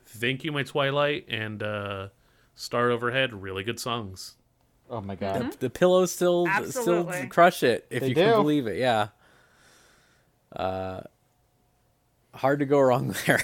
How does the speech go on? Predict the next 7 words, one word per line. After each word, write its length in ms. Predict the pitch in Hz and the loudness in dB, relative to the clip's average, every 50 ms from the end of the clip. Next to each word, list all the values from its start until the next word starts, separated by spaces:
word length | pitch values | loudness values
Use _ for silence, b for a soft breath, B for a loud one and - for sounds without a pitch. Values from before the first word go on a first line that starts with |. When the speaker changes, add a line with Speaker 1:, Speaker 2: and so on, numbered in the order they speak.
| - | 2
Speaker 4:
I 80 | - 135 | 0 0
guess. 600 | 110 - - 175 - - - 131 143 147 - 120 | 0 0 0 0 0 0 -2 2 6 6 6 4
Speaker 2:
Mm-hmm. 200 | 120 117 104 92 85 - _ _ _ _ _ _ _ _ _ _ _ _ _ _ _ _ _ _ _ _ _ _ _ _ _ _ _ _ _ _ _ _ _ _ _ _ _ - - | 2 -4 -8 -10 -12 -14 _ _ _ _ _ _ _ _ _ _ _ _ _ _ _ _ _ _ _ _ _ _ _ _ _ _ _ _ _ _ _ _ _ _ _ _ _ -8 -6
Speaker 4:
Um, 480 | 101 101 98 95 98 95 95 98 101 104 _ _ _ _ | -4 -4 -4 -6 -8 -10 -12 -14 -16 -18 _ _ _ _
but 100 | - 190 | -4 -2
yeah, 280 | 233 277 285 262 165 117 | 0 2 2 2 2 2
uh, 500 | 104 85 85 120 127 123 123 123 113 | 0 0 0 0 2 2 2 0 -2